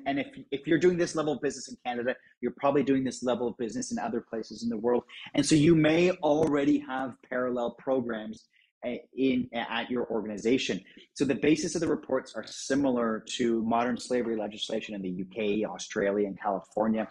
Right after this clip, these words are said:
If you're already writing these types of reports, then you can adapt them to comply with the Canadian law. Okay, and in fact, the, the, the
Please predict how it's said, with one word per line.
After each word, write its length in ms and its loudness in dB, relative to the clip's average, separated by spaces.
If 140 -2
you're 220 4
already 500 6
writing 320 2
these 160 -2
types 240 -8
of 60 -6
reports, 400 -8
then 240 2
you 120 4
can 240 -2
adapt 440 -2
them 180 -6
to 120 -8
comply 840 -2
with 360 2
the 100 0
Canadian 680 -2
law. 300 -6
Okay, 220 2
and 100 6
in 60 2
fact, 180 2
the, 80 8
the, 200 4
the 260 0